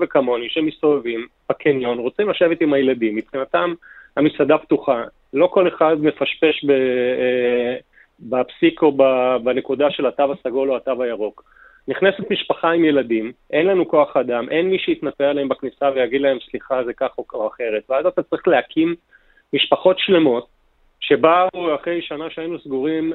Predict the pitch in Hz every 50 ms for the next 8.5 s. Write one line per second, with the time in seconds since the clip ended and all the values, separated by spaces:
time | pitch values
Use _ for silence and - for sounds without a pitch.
0 | - - - 135 135 143 143 - - 139 156 160 170 170 147 143 127 - - 165
1 | 160 - - 143 - - - 160 156 175 - - 160 156 156 - - 165 156 156
2 | 151 147 147 147 139 135 - - - - - 151 151 147 139 127 120 - _ -
3 | 151 143 131 117 - - 135 - _ - 135 123 123 135 135 131 135 131 - -
4 | 139 127 131 127 123 113 107 104 - _ _ _ _ _ _ _ _ _ _ _
5 | _ _ - 120 127 131 127 123 131 160 185 185 196 - - 170 170 180 175 170
6 | - - 160 156 147 147 143 143 151 151 151 151 151 160 151 156 156 147 127 139
7 | 151 160 160 156 160 - 151 147 135 - - - 160 156 156 151 151 147 147 151
8 | 143 135 131 131 135 151 160 160 151 -